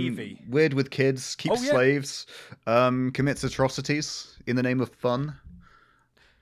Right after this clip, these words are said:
Speaker 1: All things that make Jesus cry.
Speaker 2: Mm. Don't throw darts at your,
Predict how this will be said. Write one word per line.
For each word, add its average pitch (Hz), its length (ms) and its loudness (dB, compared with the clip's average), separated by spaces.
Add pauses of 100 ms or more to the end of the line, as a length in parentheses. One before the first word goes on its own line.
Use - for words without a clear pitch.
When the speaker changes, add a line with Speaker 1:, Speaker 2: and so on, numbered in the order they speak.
(360)
Speaker 1:
All 156 160 -4
things 156 280 -6
that 143 100 -16
make 127 160 -10
Jesus 127 340 -10
cry. 110 380 0
Speaker 2:
Mm. 98 120 -4 (200)
Don't 170 220 0
throw 123 200 0
darts 101 460 -2
at 78 100 -12
your, 92 300 -4